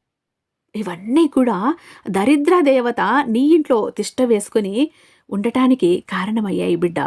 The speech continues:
నువ్వు ఈ తప్పులు చెయ్యటం వల్ల దరిద్ర దేవతకి సింహాసనం వేసి మరీ కూర్చోబెట్టావు. పెద్ద దేవతగా ఆమెను ఇంట్లో నెత్తికెక్కించుకున్నావు. ఆమె వెళ్ళిపోతే కానీ లక్ష్మీ అమ్మవారు రాదు.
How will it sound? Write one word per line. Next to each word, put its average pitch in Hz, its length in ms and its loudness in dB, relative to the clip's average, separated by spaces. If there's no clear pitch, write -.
నువ్వు 285 140 4
ఈ 269 180 2
తప్పులు 403 360 0
చెయ్యటం 254 460 -2
వల్ల 254 420 0
దరిద్ర 294 360 2
దేవతకి 285 440 2
సింహాసనం 302 640 2
వేసి 285 260 0
మరీ 269 240 -2
కూర్చోబెట్టావు. 226 720 -2
పెద్ద 190 240 -2
దేవతగా 240 600 0
ఆమెను 196 360 -4
ఇంట్లో 208 320 0
నెత్తికెక్కించుకున్నావు. 202 960 -4
ఆమె 269 340 0
వెళ్ళిపోతే 262 680 2
కానీ 214 560 0
లక్ష్మీ 202 420 -4
అమ్మవారు 185 500 -2
రాదు. - 460 -8